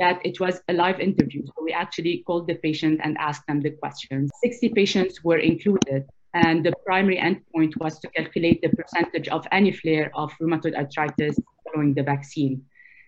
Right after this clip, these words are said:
And then the secondary endpoints was to estimate the side effect profile from the vaccine among this population, to check if the patients developed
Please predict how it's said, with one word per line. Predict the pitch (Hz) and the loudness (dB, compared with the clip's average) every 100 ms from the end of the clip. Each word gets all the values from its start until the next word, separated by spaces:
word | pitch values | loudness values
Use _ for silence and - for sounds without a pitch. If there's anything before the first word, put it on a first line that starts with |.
| _ - | _ 0
And | 196 | 2
then | 190 | 4
the | 190 | 4
secondary | 185 190 208 214 202 180 | 2 0 4 4 6 4
endpoints | 170 - 170 165 165 - | 2 -2 -2 -2 -2 -4
was | 170 175 | -8 -6
to | - | -6
estimate | 165 - 170 170 175 175 - | -6 -6 0 2 2 -2 -4
the | 165 160 - | 0 0 -2
side | - 208 175 | 0 2 2
effect | 143 156 - _ - | -2 -4 -6 _ -4
profile | 180 170 160 | -4 0 -2
from | 156 160 156 | 0 0 0
the | |
vaccine | 151 151 - 196 | 0 -4 -4 -2
among | 160 151 147 | 0 0 -2
this | 143 | -4
population, | - _ - 175 190 196 196 202 - - _ | -8 _ -6 -4 -4 -2 -2 -4 -14 -20 _
to | 196 | -2
check | 190 190 185 | 2 0 0
if | 170 | -2
the | 170 | -2
patients | - 175 175 151 | -2 -2 -2 -2
developed | 156 160 165 165 | 0 2 0 -2